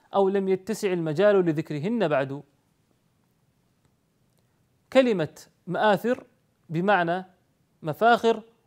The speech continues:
ومفردها مأثرة، مأثرة بضم الثاء. تقول الكاتبة: التاريخ لا يزال يحفظ للمرأة مآثرها.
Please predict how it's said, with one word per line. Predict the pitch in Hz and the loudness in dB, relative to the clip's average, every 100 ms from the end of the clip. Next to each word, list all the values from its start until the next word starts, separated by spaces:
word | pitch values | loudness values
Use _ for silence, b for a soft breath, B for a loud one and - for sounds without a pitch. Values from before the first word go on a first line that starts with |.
| - | -4
ومفردها | 208 202 - 196 170 165 170 185 _ _ _ _ _ - | -2 -2 0 0 2 2 2 -2 _ _ _ _ _ -4
مأثرة، | 208 220 180 170 185 - _ _ _ | -4 0 2 4 2 -6 _ _ _
مأثرة | 165 - - 214 196 208 226 - _ _ - | -10 -6 0 2 2 0 -4 -10 _ _ -8
بضم | 160 160 180 | -4 -2 -2
الثاء. | 214 151 - _ _ _ _ _ _ _ _ _ _ _ _ _ _ _ _ _ _ _ _ _ _ _ | -4 -6 -8 _ _ _ _ _ _ _ _ _ _ _ _ _ _ _ _ _ _ _ _ _ _ _
تقول | 226 - 294 262 | -4 0 2 2
الكاتبة: | - 180 160 143 135 _ _ _ _ _ _ _ - | 2 0 -2 -6 -10 _ _ _ _ _ _ _ -2
التاريخ | 220 - 240 262 254 | -2 0 0 0 -2
لا | 240 233 220 | -2 0 2
يزال | 202 240 226 220 | 2 2 2 0
يحفظ | 233 - 220 | 0 -2 0
للمرأة | 208 180 190 - 220 | 2 0 -2 -2 -4
مآثرها. | 226 220 233 247 254 196 202 | -4 -2 -2 0 2 2 -2